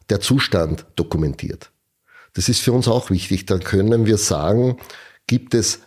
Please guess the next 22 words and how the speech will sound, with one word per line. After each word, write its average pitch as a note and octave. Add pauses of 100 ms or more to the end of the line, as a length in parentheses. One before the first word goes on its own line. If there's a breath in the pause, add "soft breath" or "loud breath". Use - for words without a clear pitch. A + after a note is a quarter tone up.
Leitungsschutzschalter, G2+ (240)
die F#2+
gefallen G2+
sind? C3+ (180)
Ist -
eine F2+
Viehschutzschalter A2+
gefallen? G#2
Gibt -
es F#2+
Schraubsicherungen A#2+
drin? A#2
Sind G2+
die G#2+
kaputt G2
gewesen? G#2+
Und G#2
so F#2+
weiter E2+
und F2
so F2
fort. -